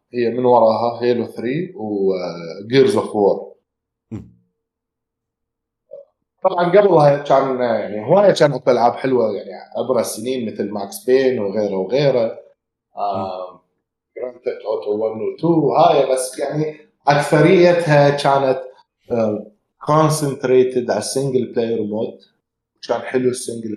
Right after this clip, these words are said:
Speaker 1: بلاير مود. آم، فاينل فانتسي، ستار وورز، كل دول الألعاب. بس يعني اللي، اللي،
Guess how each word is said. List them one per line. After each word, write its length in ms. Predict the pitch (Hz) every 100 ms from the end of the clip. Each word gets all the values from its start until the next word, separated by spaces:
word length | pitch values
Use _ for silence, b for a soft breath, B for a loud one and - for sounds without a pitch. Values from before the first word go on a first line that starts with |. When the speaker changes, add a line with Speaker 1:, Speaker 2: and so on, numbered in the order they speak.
| -
Speaker 1:
بلاير 280 | 104 101 95
مود. 200 | 98 101 _ _ _ _ _ -
آم، 400 | 104 104 101 101 - -
فاينل 320 | 131 135 123
فانتسي، 800 | - 139 143 143 127 131 131 127
ستار 320 | 127 120 127
وورز، 460 | 135 127 127 123 120 -
كل 140 | 127 120
دول 160 | 117
الألعاب. 540 | 110 104 98 113 135 - _ 113
بس 220 | 107 -
يعني 200 | 123 123
اللي، 600 | - 123 117 123 123 123
اللي، 260 | 120 123